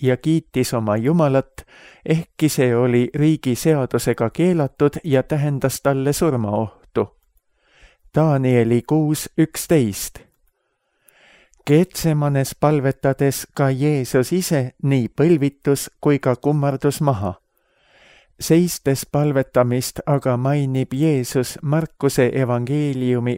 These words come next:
üheteistkümnenda peatüki kahekümne viiendas salmis, kus ta käsib ühtlasi andeks anda,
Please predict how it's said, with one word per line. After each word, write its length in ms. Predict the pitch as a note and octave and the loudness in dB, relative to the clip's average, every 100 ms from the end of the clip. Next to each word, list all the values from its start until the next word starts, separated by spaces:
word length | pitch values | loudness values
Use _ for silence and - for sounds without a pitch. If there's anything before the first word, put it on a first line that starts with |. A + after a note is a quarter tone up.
| C#3 | -2
üheteistkümnenda 1000 | C3+ B2 E3+ D#3+ - - B2+ A#2 A2 A2+ | 0 0 0 -2 -6 -4 -2 -2 -2 -4
peatüki 600 | - C#3+ A#2+ B2 - B2 | -2 -2 -2 -4 -4 -4
kahekümne 640 | - C3+ A#2 - G#2+ G#2+ A2 | -2 -2 -2 -4 -4 -2 0
viiendas 600 | F3+ E3+ C3+ C3 B2+ - | 0 0 0 -2 -2 -2
salmis, 600 | C3 C3+ A#2+ A#2+ B2 - _ _ _ _ | 0 0 -2 -2 -4 -8 _ _ _ _
kus 240 | - D3+ - | 0 0 2
ta 160 | B2+ | 0
käsib 540 | A#2+ D3 - C3 A#2+ D#3+ | 2 -2 0 -2 0 -2
ühtlasi 580 | C#3+ - B2 A#2 B2 A#2+ | -2 -4 -2 0 0 0
andeks 580 | D3 F3+ D#3+ C#3+ - D3 | 0 0 0 -2 -4 -2
anda, 460 | B2+ B2 B2+ B2 | -2 0 0 0